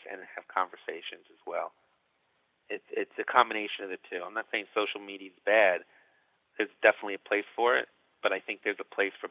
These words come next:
both methods of com-, uh, conversation, and just be open to that more so than, you know, some people may be. And I think a lot of younger people are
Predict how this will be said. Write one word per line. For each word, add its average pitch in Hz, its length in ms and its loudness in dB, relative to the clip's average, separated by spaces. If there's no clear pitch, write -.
both 101 200 2
methods 101 400 -2
of - 120 -14
com-, 90 260 -2
uh, 92 260 4
conversation, 90 640 -2
and - 100 -16
just - 180 -8
be 98 220 -14
open 107 320 -4
to 101 80 -8
that 95 280 2
more 101 220 -8
so 95 200 4
than, 95 220 -2
you 117 100 -4
know, 95 220 -4
some 101 120 -6
people 104 240 -8
may 120 180 0
be. 90 120 -6
And 92 100 -6
I 95 100 -4
think 101 160 -6
a 98 40 0
lot 101 200 6
of 104 80 0
younger 107 200 -8
people 104 300 -4
are 92 80 -4